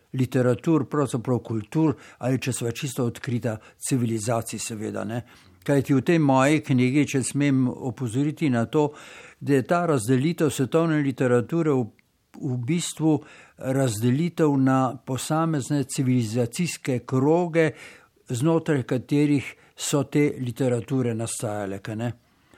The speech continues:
Zato je razdeljena knjiga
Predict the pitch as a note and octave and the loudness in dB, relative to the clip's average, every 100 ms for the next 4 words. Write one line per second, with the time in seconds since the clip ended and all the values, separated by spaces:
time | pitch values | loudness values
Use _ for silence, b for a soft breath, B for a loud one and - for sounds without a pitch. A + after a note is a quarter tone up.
0 | b b B2 D3+ F#3+ F#3+ D#3+ - - D3+ | b b 2 4 6 6 6 2 -4 0
1 | D3+ D3+ C#3 C#3 C3+ C#3 A#2 D3 C#3 C3 | 4 6 6 4 2 2 4 6 6 6
2 | D3+ D#3+ - C3+ B2+ D3+ | 6 4 4 4 6 4